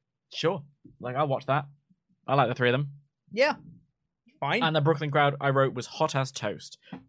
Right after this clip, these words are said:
Speaker 1: which is a thing that I've been saying for about twenty years, but nobody else understands.
Speaker 2: So hot.
Speaker 1: Yeah.
Speaker 2: Well, toast is, toast can be hot. Well, I guess if you're immediately taking it out of the toaster,
Speaker 1: That's when it's hot.
Speaker 2: it is hot.
Speaker 1: Yeah.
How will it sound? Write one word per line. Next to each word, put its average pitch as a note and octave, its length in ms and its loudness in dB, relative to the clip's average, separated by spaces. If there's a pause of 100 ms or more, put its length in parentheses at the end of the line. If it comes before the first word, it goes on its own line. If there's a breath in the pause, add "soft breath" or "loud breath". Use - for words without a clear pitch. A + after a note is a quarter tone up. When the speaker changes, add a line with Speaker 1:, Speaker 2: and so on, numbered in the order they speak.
Speaker 1:
which B2 200 -4
is B2 60 -2
a B2 100 -2
thing B2+ 200 0
that A#2 100 -2
I've B2 160 -2
been A#2+ 140 -6
saying A2+ 240 -2
for A2+ 60 -12
about A2 160 -6
twenty A2+ 220 -4
years, F#2+ 200 -6
but F#2+ 260 -8
nobody F#2+ 640 -12
else B1 200 -16
understands. - 440 -18 (1500)
Speaker 2:
So C3 200 -8
hot. C#3 260 -4 (960 loud breath)
Speaker 1:
Yeah. B3+ 200 0 (760)
Speaker 2:
Well, C#3+ 80 -14
toast D3+ 300 -6
is, C3+ 120 -8 (160)
toast F3 220 -4
can F#3 180 -4
be C3 100 -8
hot. - 120 -14
Well, D#3 140 0
I D#3+ 60 0
guess C#3+ 260 -8
if C#3+ 240 -10
you're C#3+ 120 -2
immediately C#3+ 440 -6
taking C3+ 280 -10
it - 80 -14
out B2 140 -12
of A#2 80 -14
the A#2 60 -16
toaster, - 360 -10
Speaker 1:
That's C#3 160 2
when A#2+ 100 -4
it's G#2+ 80 -12
hot. F#2 200 -12
Speaker 2:
it D3 120 -4
is B2+ 100 -8
hot. E3 280 -4
Speaker 1:
Yeah. G2+ 180 -8